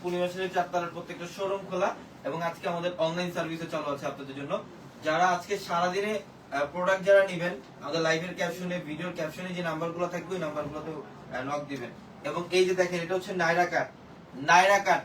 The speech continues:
এটাও কিন্তু আজকে তিনশো পঞ্চাশ টাকায় থাকবে, তিনশো পঞ্চাশ টাকায় নায়রা কাট। এই যে একটু কাছ থেকে দেখাও, এগুলো সব সুতার কাজ এবং মিররে কাজ করা, সুতার কাজ এবং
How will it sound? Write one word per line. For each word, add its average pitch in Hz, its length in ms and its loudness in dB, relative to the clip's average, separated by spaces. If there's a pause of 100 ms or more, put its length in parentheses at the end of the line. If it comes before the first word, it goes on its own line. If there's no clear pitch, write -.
এটাও 185 340 4
কিন্তু 214 280 0
আজকে 214 300 2
তিনশো 208 420 -4
পঞ্চাশ 196 300 -2
টাকায় 180 220 0
থাকবে, 151 360 -6
তিনশো 202 480 -2
পঞ্চাশ 202 360 -2
টাকায় 202 240 0
নায়রা 175 300 2
কাট। 160 180 -2 (420)
এই - 80 -8
যে 160 60 -6
একটু 165 160 -6
কাছ 170 260 -4
থেকে 180 160 -6
দেখাও, 160 320 -2 (360)
এগুলো 175 300 -2
সব 190 240 0 (100)
সুতার 190 280 0
কাজ 190 180 0
এবং 180 220 -2
মিররে 180 340 6
কাজ 156 220 2
করা, 117 260 2 (440)
সুতার 190 420 4
কাজ 202 240 6 (120)
এবং 180 200 0